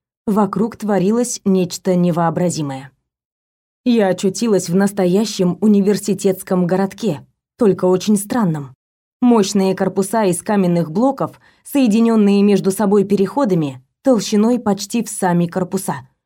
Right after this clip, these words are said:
Каменные столбы, что венчались клумбами,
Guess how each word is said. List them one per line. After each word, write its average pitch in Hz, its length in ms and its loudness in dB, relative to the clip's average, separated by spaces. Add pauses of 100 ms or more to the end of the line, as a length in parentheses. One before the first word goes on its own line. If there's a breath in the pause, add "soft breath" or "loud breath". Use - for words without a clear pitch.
(180)
Каменные 196 500 2
столбы, 175 480 0
что 240 200 -4
венчались 220 680 0 (340)
клумбами, 165 760 0